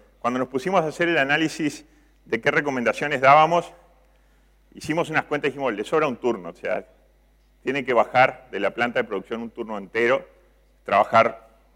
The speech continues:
este, dieciséis horas en vez de veinticuatro, este,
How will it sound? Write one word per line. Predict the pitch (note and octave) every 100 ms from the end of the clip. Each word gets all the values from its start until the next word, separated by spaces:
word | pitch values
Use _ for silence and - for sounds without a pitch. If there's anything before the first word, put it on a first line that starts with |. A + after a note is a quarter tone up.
| _ -
este, | F#2+ - F#2+ F2+
dieciséis | F#2 G2 G#2+ A#2+ A#2+ B2
horas | A#2+ -
en | G2
vez | G#2
de | A2
veinticuatro, | G2 F#2+ - G#2+ G#2+ B2 C3+ - _ _ _ -
este, | F2+ - - F2+ F2+ E2+ -